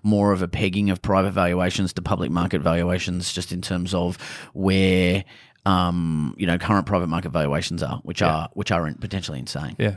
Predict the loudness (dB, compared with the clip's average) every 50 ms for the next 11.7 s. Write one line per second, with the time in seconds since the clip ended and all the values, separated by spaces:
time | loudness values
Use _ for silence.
0 | -6 _ 0 2 2 2 2 2 4 4 2 2 2 -2 -2 0 2 2 4 4
1 | 2 2 2 2 2 2 2 0 2 2 2 2 2 2 2 2 2 0 0 -2
2 | -2 -2 0 2 2 4 4 2 0 0 0 0 -2 -2 -2 -4 -6 _ -20 -20
3 | -20 -20 _ _ _ -6 -6 -6 -6 -6 -2 2 2 4 4 4 2 2 -2 -2
4 | -2 0 0 0 0 -2 -4 -4 -6 -6 -8 -10 -20 _ _ _ -2 0 2 2
5 | 2 2 0 2 4 4 4 4 2 -2 -4 -6 _ _ _ -8 -4 -2 -2 -2
6 | -2 -4 -6 -6 -6 -6 -4 -2 0 2 2 4 4 4 2 2 2 2 2 4
7 | 4 4 4 2 -2 -4 -6 -4 -4 -4 -4 -4 -6 -8 -10 -10 -8 -6 -4 -2
8 | 0 2 2 2 2 2 2 0 2 2 0 0 -2 -4 -6 -6 -4 -4 -2 0
9 | -2 0 0 -2 -4 -4 -6 -10 -8 -8 -6 -2 2 2 2 2 2 2 2 4
10 | 4 4 2 2 2 2 0 -2 -4 -4 -2 0 0 2 2 2 0 0 0 -2
11 | -2 -4 -6 -2 0 0 0 0 0 0 0 0 0